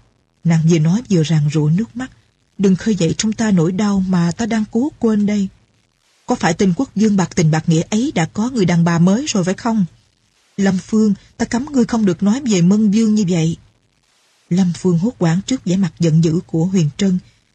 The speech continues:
Y thu mình cúi người tôn kính và ân cần. "Lệnh bà, trông lệnh bà xanh xao và yếu lắm." "Ta,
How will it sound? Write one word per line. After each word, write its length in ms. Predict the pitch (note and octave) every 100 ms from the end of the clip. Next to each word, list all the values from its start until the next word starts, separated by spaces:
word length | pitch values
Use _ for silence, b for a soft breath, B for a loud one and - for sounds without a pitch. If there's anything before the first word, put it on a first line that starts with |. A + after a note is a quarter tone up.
| _ -
Y 180 | G3+ F#3+
thu 140 | G#3
mình 220 | F3+ E3 D3
cúi 160 | - A#3+
người 220 | A3+ D#3
tôn 240 | F3 F#3 E3+
kính 260 | F3+ A3+ C4+
và 120 | F3+ -
ân 160 | F#3 F#3
cần. 240 | F3 D3 C#3+ - _ _ _ _
"Lệnh 240 | F#3+ E3+
bà, 220 | F3+ F3 E3+ B _ -
trông 200 | A3 F#3+
lệnh 160 | E3
bà 140 | F3 E3
xanh 220 | G#3 F#3+
xao 280 | - G3+ F#3
và 100 | E3
yếu 220 | F#3 G#3
lắm." 220 | C#4+ C4 C#4 E4 _ _ _ _ _ _ _
"Ta, 480 | - G3+ G3+ G3 F3+